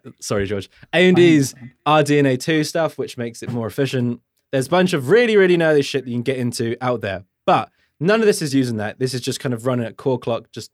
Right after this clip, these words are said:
Speaker 1: nothing, no new features
Speaker 2: Mm-hmm.
Speaker 1: into this.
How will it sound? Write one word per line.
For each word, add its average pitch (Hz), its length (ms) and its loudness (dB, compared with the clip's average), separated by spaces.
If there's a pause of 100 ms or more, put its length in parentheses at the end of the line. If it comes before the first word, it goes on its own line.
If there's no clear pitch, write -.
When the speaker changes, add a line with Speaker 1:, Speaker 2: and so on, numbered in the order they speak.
(140)
Speaker 1:
nothing, 139 600 -2 (160)
no 156 280 2
new 156 300 2
features 120 720 -4 (300)
Speaker 2:
Mm-hmm. 117 80 0
Speaker 1:
into 123 240 -2
this. 98 220 -8